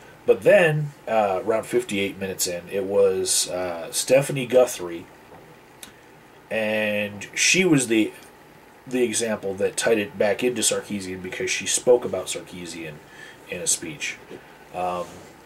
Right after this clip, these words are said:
and in response to that, there was a segment where Tim Meehan was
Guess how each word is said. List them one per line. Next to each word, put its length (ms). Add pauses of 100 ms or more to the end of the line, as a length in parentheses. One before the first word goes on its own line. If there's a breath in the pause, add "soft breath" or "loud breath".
(1080)
and 600 (180)
in 180
response 500
to 100
that, 320
there 100
was 320
a 80
segment 580
where 520 (880 loud breath)
Tim 420
Meehan 560
was 240